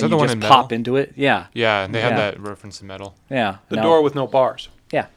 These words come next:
Speaker 2: exactly. Um, but what's great, Loki's in this bar, and he's telling the magic users, like, Scarlet Witch is there and Son of Satan and all these guys. And Loki's telling them, like, "Forget the rules. You guys are all worries about the viol-, violating the rules of magic,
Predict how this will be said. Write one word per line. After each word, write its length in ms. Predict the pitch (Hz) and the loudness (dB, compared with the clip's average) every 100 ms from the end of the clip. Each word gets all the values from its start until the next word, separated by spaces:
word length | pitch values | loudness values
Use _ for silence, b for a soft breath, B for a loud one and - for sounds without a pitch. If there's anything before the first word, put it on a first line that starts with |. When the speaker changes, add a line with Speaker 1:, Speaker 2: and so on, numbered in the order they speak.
| - | -16
Speaker 2:
exactly. 380 | - 139 120 87 _ B B B B B - | -8 -8 -8 -14 _ B B B B B -2
Um, 360 | - 123 117 113 - | 6 6 6 2 6
but 80 | 175 | 8
what's 120 | 208 | 10
great, 200 | - 220 | 10 8
Loki's 300 | 190 185 180 | 8 6 6
in 60 | 165 | 4
this 100 | 156 | 4
bar, 180 | 139 160 | 8 8
and 60 | 156 | 8
he's 60 | 135 | 2
telling 180 | 156 147 | 2 6
the 40 | |
magic 360 | 131 135 123 - | 8 6 4 0
users, 320 | 123 120 110 | 2 2 4
like, 160 | 117 101 | 2 2
Scarlet 320 | - 113 110 | 4 4 6
Witch 220 | 107 101 | 0 0
is 120 | 107 98 | -2 2
there 400 | 104 101 101 101 | 4 4 2 0
and 400 | 98 95 92 - | -2 -4 -6 -8
Son 240 | - 110 | -2 -2
of 60 | 98 | -2
Satan 360 | - 98 98 95 | -6 -6 -6 -10
and 100 | 92 | -8
all 100 | 92 | -8
these 140 | 92 | -10
guys. 280 | - 95 95 - B B B B B B _ _ _ - | -6 -6 -6 -10 B B B B B B _ _ _ 2
And 120 | 120 | 6
Loki's 280 | 127 127 110 | 6 6 0
telling 240 | 135 127 | 4 4
them, 160 | 123 120 | 4 2
like, 200 | 123 117 | 2 0
"Forget 360 | - 180 220 | -2 2 4
the 80 | 165 | 4
rules. 400 | 123 143 170 120 | 4 8 8 6
You 60 | 123 | 2
guys 180 | 139 139 | 2 4
are 60 | |
all 80 | 151 | 4
worries 260 | 127 143 127 | 6 6 6
about 180 | 120 117 | 2 0
the 80 | 120 | -2
viol-, 640 | 104 123 123 123 123 120 | 2 4 6 6 4 0
violating 480 | 120 131 127 117 110 | 4 6 6 4 0
the 80 | 107 | 0
rules 300 | 120 117 - | 0 0 -2
of 60 | |
magic, 440 | 107 117 120 104 | 0 2 2 0